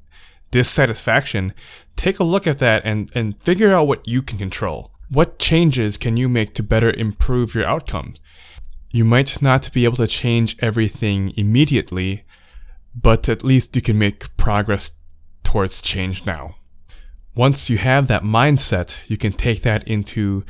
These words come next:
your professional life, your workplace life. So in a career, if you find that your leadership has vastly different values than you do,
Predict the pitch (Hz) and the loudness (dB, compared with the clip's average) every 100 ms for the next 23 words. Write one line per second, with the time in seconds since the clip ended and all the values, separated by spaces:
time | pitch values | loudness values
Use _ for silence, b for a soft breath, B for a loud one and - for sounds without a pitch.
0 | B B - 101 - 98 120 110 - 104 | B B -4 -4 -4 -2 2 2 2 -2
1 | 90 80 - - 95 90 104 120 - - | -4 -6 -12 -14 -8 -4 0 0 -2 -8
2 | 87 - - 62 - - - B B B | -6 -6 -10 -12 -16 -20 -20 B B B
3 | B B - - 107 113 107 101 - 104 | B B -12 -4 -2 0 0 -2 -4 -2
4 | 113 127 151 165 - - 110 - 113 110 | 4 6 4 2 -8 -6 -4 -2 0 0
5 | 104 98 - 107 95 95 92 92 b b | 0 -2 -2 -2 0 0 -2 -6 b b
6 | 113 117 123 117 139 - 113 98 98 - | 0 2 2 2 2 6 6 4 -2 0
7 | 98 107 - 123 107 110 - 95 98 90 | 2 2 0 -4 0 0 0 -2 0 0
8 | 107 113 107 95 90 101 123 139 | 2 2 0 -2 0 0 0 0